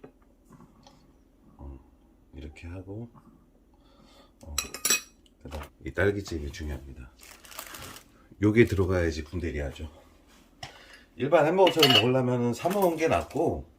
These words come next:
군대리아를 좀 약간 군대의 추억이나 군대에서 그렇게 맛있다는데 나도 한번 먹어보고 싶다,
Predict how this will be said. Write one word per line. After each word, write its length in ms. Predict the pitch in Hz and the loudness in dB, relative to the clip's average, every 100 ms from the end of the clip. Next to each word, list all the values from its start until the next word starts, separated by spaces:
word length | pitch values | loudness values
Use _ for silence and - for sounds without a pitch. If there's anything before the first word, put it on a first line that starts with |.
| - - - | -20 -20 -6
군대리아를 800 | 127 156 170 156 151 135 135 120 | -2 2 4 6 6 6 4 0
좀 160 | 113 | -2
약간 300 | 92 - 101 | -4 -2 -4
군대의 360 | - 110 127 127 | -4 -2 4 4
추억이나 640 | - 123 104 90 87 - - - _ | 4 0 0 -2 -4 -6 -10 -20 _
군대에서 400 | - 139 151 139 | -6 -2 0 0
그렇게 200 | 110 113 | -2 -2
맛있다는데 800 | 104 87 - 117 104 101 143 180 - | 0 -2 -2 0 0 0 -2 -4 -2
나도 240 | 98 127 | -2 0
한번 240 | 139 131 | 2 0
먹어보고 380 | 101 101 101 95 | 0 -4 -4 -6
싶다, 480 | 90 - - 80 - | -8 -6 0 0 0